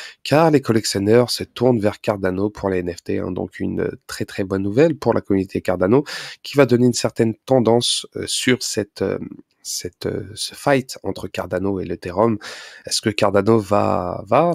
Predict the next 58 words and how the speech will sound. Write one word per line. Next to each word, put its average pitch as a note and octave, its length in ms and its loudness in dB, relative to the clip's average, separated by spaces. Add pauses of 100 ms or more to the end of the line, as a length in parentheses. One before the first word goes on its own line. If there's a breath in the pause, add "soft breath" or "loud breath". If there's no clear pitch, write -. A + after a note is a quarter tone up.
peut-être C3 440 -2
un G#2+ 100 0
jour A#2 340 -4 (200)
euh, F#2+ 240 2 (380)
doubler, G#2 480 -2 (100)
euh, F#2+ 360 -6
l'Ethereum. G2+ 560 -2
En A#2 60 2
tout - 160 -10
cas, C#3 200 0 (440 loud breath)
c'est, B2 400 2
euh, G#2 420 0
c'est - 280 -8
fort - 320 -4
probable. F#2+ 440 -2
En G2+ 140 -2
tout A#2 140 -4
cas, B2 180 -2
il C3+ 60 -4
y B2+ 40 -4
a A2+ 60 -4
des, A2 80 -2
il G#2+ 60 0
y A2+ 40 2
a A2+ 40 0
des A2 120 0
chances. - 440 -8 (100)
Il A2 60 6
y - 20 10
a C#3 60 8
des C3+ 140 6
chances. G2+ 280 -2
Je, G2+ 220 2
je, G2+ 180 2
je G#2 340 0
spécule A2+ 420 -2
un G#2+ 80 2
pou-, - 220 -8
un, G#2 340 -2
un G#2 60 0
peu, C#3+ 260 2
mais C#3+ 100 2
en A2+ 100 0
tout - 100 -12
cas, C#3 180 4 (380 loud breath)
Cardano C3+ 640 4
pourrait, G#2+ 420 2 (160)
pourrait G#2 440 -4
sur - 220 -4
le G2 120 0
long G2 140 -4
terme, G2+ 220 -4
très - 160 -8
long G2+ 140 -6
terme A2 160 -4
en G#2 60 -4
tout - 120 -18
cas. B2 200 -2